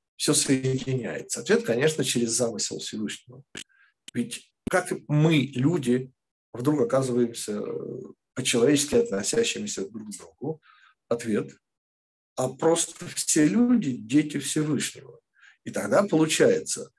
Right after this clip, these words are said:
все, кто не перестал нести вот эту удивительную духовную тяжесть на себе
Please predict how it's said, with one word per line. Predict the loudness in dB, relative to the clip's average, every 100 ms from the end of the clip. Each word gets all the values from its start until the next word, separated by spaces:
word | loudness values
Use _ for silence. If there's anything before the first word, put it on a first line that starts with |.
| _ _
все, | -2 2 6 6 4 -6
кто | -8 0 0 0
не | -2 0
перестал | 0 0 0 2 2 2 -2 -12 _ _ _ _ _ -12
нести | -8 -8 -6 -6
вот | -8 -8
эту | -12 -12 -16
удивительную | -14 -12 -6 -6 -6 -10 -10 -10 -12 -18 _ _ _ _ _ _ _
духовную | -4 -2 0 4 4 4 -4 -6 -8 -12 _ -16 -4
тяжесть | 2 6 6 4 0
на | -4
себе | -4 -4 -4 -6 -8